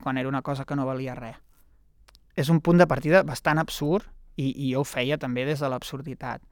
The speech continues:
I en algun moment, pues, decideixo això també, com incorpor-, incorporar-ho dintre, dintre dels meus quadres, no? També hi ha aquesta idea, no? De, de les vanguardes, eh, dels moviments artístics, em,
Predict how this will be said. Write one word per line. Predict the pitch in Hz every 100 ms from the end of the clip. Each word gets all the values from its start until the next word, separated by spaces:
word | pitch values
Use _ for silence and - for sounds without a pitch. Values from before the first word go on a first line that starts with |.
| _ _ - - - - - _ - _ -
I | 196 208 220 -
en | 160 147 147
algun | 143 160
moment, | 165 165 175 196
pues, | 160 139
decideixo | 147 - 147 131 160
això | - 131 135
també, | 151 139
com | 139 160 156
incorpor-, | 143 147 143 135 - 160
incorporar-ho | 143 147 151 143 143 151
dintre, | 147 147 139 135 131 131
dintre | 147 139 151
dels | 139 147
meus | 135 -
quadres, | 131 127 127 135 147
no? | 139 170 254 _ _ _ -
També | 147 143 147
hi |
ha | 151
aquesta | 160 - 147
idea, | 139 151 160 151
no? | 151
De, | 165 147 135 - - _ -
de | 147 139
les | 131 131
vanguardes, | 135 147 160 156 160 160 160 - - _ -
eh, | 151 139 139
dels | 139 147
moviments | 143 147 151
artístics, | 156 - 170 - 175 175 - - _ _ _
em, | 170 147 135 131 131 127